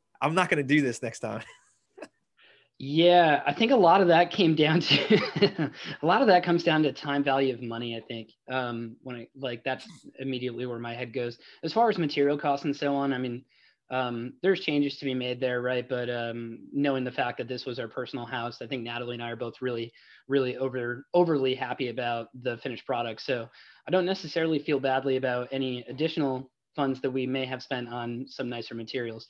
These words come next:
Speaker 2: Um, but as far as the contractor services go, throughout the course of the project, obviously we had to, um, we had to worry about change orders, right? So, um, 'cause we took out that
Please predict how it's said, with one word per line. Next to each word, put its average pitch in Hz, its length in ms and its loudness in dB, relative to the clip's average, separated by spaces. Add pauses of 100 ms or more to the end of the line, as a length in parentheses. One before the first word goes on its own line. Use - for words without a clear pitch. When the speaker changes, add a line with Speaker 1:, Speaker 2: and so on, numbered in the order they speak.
(460)
Speaker 2:
Um, 120 440 -6 (120)
but 156 360 4
as 143 140 -2
far 170 240 2
as 180 180 4
the - 100 -14
contractor 156 540 -2
services 131 540 -4
go, 131 240 0
throughout 156 300 -2
the 208 60 0
course 175 260 -2
of 143 80 -4
the 139 80 -6
project, 143 480 -2
obviously 135 440 -2
we 131 140 -4
had 131 220 -8
to, 127 260 -6 (480)
um, 120 400 -4 (100)
we 135 80 -2
had 165 100 2
to 156 40 0
worry 151 160 4
about 123 140 2
change 131 260 -4
orders, 120 320 -8
right? 123 240 -4
So, 127 340 -4 (320)
um, 120 240 -8
'cause 123 200 -8
we 131 160 -4
took 143 440 -6
out 139 360 -4
that 123 320 -4